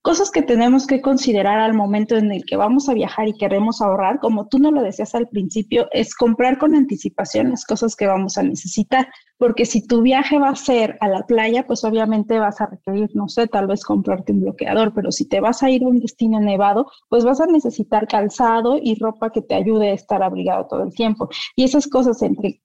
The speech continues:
más las compres con mayor anticipación, pues más te, más baratas te van a salir y más vas a ahorrar. También hay que tomar en cuenta que el precio de los boletos de muchas aerolíneas y del hotel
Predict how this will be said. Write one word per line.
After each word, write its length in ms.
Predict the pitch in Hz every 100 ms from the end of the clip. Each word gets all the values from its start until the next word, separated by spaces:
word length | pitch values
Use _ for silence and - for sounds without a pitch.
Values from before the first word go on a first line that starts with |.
| _ -
más 300 | 247 269 269
las 160 | 277
compres 360 | 277 262 254 240
con 140 | 214
mayor 280 | 196 190 220
anticipación, 760 | 247 240 214 196 190 220 262 277
pues 180 | 214
más 280 | 214 208 220
te, 100 | - 233 240
más 200 | 240 226
baratas 340 | 226 226 247
te 80 | 226
van 160 | 214
a 80 | 214
salir 260 | - 220 254 -
y 160 | 277
más 340 | 240 226 220 208
vas 220 | 208 214
a 60 | 208
ahorrar. 340 | 214 254 269 - - _
También 520 | 254 262 277 294 302
hay 100 | 320
que 120 | 339
tomar 360 | - 320 294 294
en 140 | 294
cuenta 540 | - 311 262 226 226 - - _
que 460 | - 277 285 294 294 - -
el 440 | 240 226 226 220
precio 360 | 262 277 277 311
de 100 | 285
los 200 | 220 190
boletos 460 | 202 214 220 247
de 80 | 233
muchas 380 | 214 220 240 233
aerolíneas 640 | 208 202 208 226 226 220
y 140 | - 240
del 180 | 220 208
hotel 400 | 208 226 233